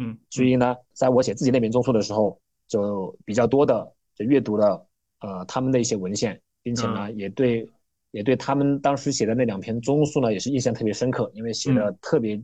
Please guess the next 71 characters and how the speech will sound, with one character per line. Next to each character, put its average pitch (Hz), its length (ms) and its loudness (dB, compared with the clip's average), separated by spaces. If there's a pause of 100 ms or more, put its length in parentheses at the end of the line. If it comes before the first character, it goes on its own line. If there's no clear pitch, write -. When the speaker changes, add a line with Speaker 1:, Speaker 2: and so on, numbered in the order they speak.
Speaker 2:
细 - 280 2
致， 113 160 -2
Speaker 1:
嗯。 - 80 -8 (400)
Speaker 2:
然 101 120 -10
后 107 100 -2
特 - 200 0
别 110 220 0
这 107 120 -4
个 95 360 -4 (240)
深 131 200 0
入， 123 240 2 (400)
然 104 120 -8
后 113 160 2
其 117 180 -4
中 117 180 2
很 98 160 -8
多 110 160 4
数 143 220 2
据 127 200 2
啊、 107 260 2
图 - 120 -8
表 120 120 0
的 107 100 0
呈 110 260 -6
现 123 180 0
也 98 120 -4
特 - 160 -4
别 107 100 -2
生 135 200 -2
动， 123 220 -2 (360)
所 123 120 -2
以， 101 360 -2 (100)
所 117 140 -2
以 104 160 -2
这 110 100 0
是 113 140 -2
对 120 120 0
他 127 160 -2
们 139 160 2
的 107 160 0
早 92 200 -4
期 117 160 -4
的 107 160 0
一 101 80 -4
个 107 120 -6
认 113 160 -4
识。 - 240 -10 (100)
然 110 120 -6
后 - 60 2
Speaker 1:
他 233 80 6
们 240 100 4
的 226 80 4
那 196 140 4
两 127 200 2
篇 160 240 0
综 160 240 -2
述， 139 200 -2
我 131 60 0
打 139 140 0
断 147 220 -2
一 127 40 0
下， 120 180 -4
他 214 180 -4
们 233 100 2
的 208 80 2
那 165 200 0
两 117 200 0
篇 147 240 0
综 175 320 -2
述 143 400 0
有 120 300 0